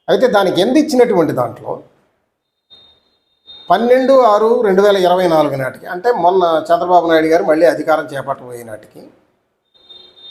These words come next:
ఆంధ్రప్రదేశ్కు ఉన్నటువంటి debt and liabilities,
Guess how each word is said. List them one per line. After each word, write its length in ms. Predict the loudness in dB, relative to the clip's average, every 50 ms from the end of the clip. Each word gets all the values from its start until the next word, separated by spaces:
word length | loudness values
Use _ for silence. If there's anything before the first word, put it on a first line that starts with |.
| -6 -2 0 2
ఆంధ్రప్రదేశ్కు 800 | 2 2 2 0 0 0 0 0 2 2 2 2 2 0 -2 0 2
ఉన్నటువంటి 580 | 4 4 4 2 0 0 0 -2 0 -2 -4 -4 -2 -4 -6 -8 -10 -16 _ _ _ _ _ _ _ _ _ _ _ _ _ -18 -6 0 0
debt 200 | 0 0 0 -4 -10 -10 -2 -2 0
and 120 | 0 2 0 0
liabilities, 540 | 2 2 2 4 4 2 2 0 -6 -8 -10